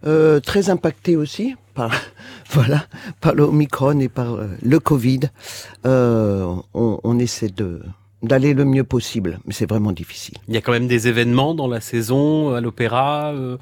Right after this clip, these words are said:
Speaker 1: Euh, les événements jusqu'à présent, euh,
Speaker 2: Ont été
Speaker 1: ont
Speaker 2: annulés.
Speaker 1: été annulés. Et on attend, euh, la fin.
Speaker 2: Et,
Speaker 1: La
Speaker 2: et des
Speaker 1: fin de l'année.
Speaker 2: et des perspectives ?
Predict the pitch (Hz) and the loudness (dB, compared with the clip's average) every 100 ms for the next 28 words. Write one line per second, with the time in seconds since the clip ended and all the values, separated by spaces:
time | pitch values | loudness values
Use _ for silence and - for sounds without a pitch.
0 | - 123 127 127 127 123 117 113 120 120 | -6 0 2 2 2 0 0 0 0 0
1 | 120 113 113 - 101 - 104 110 107 92 | -2 -4 -6 -6 -6 -4 -4 -4 -6 -6
2 | 85 78 78 _ 131 110 - 110 110 110 | -8 -10 -16 _ 2 2 4 2 2 0
3 | 123 110 92 92 95 113 143 _ - - | -2 -4 -4 -4 -6 -6 -8 _ -20 -20
4 | - - - 107 107 104 98 - 101 104 | -20 -20 -12 -6 -4 -4 -8 -8 -10 -10
5 | 92 87 85 85 _ _ _ 104 98 - | -10 -14 -16 -20 _ _ _ -6 -6 -8
6 | - - _ _ _ - _ _ _ _ | -16 -16 _ _ _ -20 _ _ _ _
7 | - 123 113 - _ 113 110 131 120 104 | -12 -10 -8 -12 _ -2 0 0 2 0
8 | 98 110 110 - _ _ _ _ - 123 | 0 -2 -4 -10 _ _ _ _ -12 -6
9 | 117 120 110 120 - 151 135 | -4 -4 -4 -6 -6 -8 -8